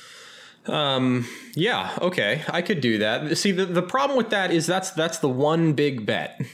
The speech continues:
and it's gonna take some time to pay off. I don't know who wins the championship until November.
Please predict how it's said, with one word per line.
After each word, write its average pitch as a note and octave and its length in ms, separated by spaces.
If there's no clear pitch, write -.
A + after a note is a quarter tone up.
and B2 100
it's B2 100
gonna C#3+ 160
take D3 220
some A#2+ 140
time C3 420
to A#2+ 60
pay A#2 200
off. E2 320
I G#2+ 120
don't C#3+ 120
know C#3 160
who C3 120
wins A#2 320
the A#2 60
championship A2 600
until F2+ 400
November. G2+ 760